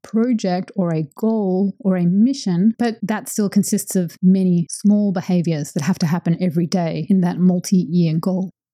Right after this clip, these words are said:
So if in order to change across thousands or millions of people at a cultural level, at an individual level, at a systems level,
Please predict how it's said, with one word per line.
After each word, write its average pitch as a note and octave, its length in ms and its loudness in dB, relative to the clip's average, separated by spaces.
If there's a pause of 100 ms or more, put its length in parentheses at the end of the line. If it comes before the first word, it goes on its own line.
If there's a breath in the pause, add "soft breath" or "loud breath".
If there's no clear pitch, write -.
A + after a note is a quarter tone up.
(140)
So A3+ 240 -2
if A3+ 160 -4
in A#3+ 140 2
order B3 260 0
to A3 520 -2
change F#3+ 640 2
across A3+ 360 -2
thousands G#3+ 520 2
or F#3 80 2
millions A3+ 640 2
of E3 100 -14
people E3+ 500 0
at A3 120 -2
a G3 160 -4 (100)
cultural G#3+ 460 0
level, F3+ 340 2
at F#3 140 -2
an F#3+ 80 2
individual F3+ 580 2
level, E3 320 0
at G3 160 -2
a F#3+ 140 0
systems G#3+ 640 -2
level, D#3+ 400 2